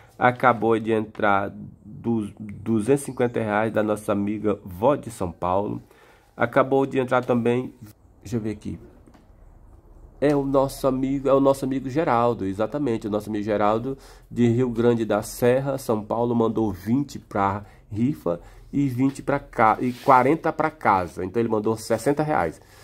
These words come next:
São vinte pra rifa e quarenta pra casa. Dizer muito obrigado. Obrigado, obrigado. Então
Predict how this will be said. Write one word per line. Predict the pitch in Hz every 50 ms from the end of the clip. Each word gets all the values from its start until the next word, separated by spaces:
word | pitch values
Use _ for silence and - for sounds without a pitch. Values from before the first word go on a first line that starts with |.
| - - _
São | - - - 104 101 92
vinte | 82 82 95 113 143 175 170 - - 175 170 160 - _ _ _
pra | - 104 101 92
rifa | 90 87 90 98 107 113 143 139 - - - 151 160 165 - _ _ _ _ _ _ _ _ _ _ -
e | 117 110 113 117
quarenta | 117 - - 110 104 107 113 110 113 -
pra | - - 117
casa. | 117 - - 85 80 78 - 95 98
Dizer | 98 101 95 95 107 107
muito | 104 107 127 135 135 143
obrigado. | 139 139 139 120 - - - - - - - - - - - _
Obrigado, | - 117 139 139 135 127 123 101 87 131 143 151 143 143
obrigado. | 135 131 123 101 92 87 82 - - - _ _ - - - _ _ -
Então | 139 143 143 175 190 185